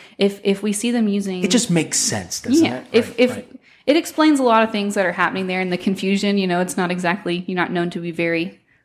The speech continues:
Speaker 1: lucid on <laughs> a lot of these, uh,
Speaker 2: Mm.
Speaker 1: drugs. Um,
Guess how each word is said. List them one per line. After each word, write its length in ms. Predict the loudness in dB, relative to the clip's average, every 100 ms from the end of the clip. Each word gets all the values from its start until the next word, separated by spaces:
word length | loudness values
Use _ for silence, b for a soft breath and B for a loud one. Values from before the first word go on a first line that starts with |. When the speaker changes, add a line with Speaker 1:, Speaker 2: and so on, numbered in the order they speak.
| _
Speaker 1:
lucid 500 | -10 -4 2 2 2 -4 -2
on 260 | 0 2 0
<laughs> 60 | 0
a 80 | 4
lot 240 | 6 6
of 180 | 2 0
these, 460 | 0 0 -2 -2
uh, 360 | 2 4 4 2
Speaker 2:
Mm. 100 | -2
Speaker 1:
drugs. 440 | -2 0 -2 -10 -16 B B B B B
Um, 520 | 0 2 2 0 -4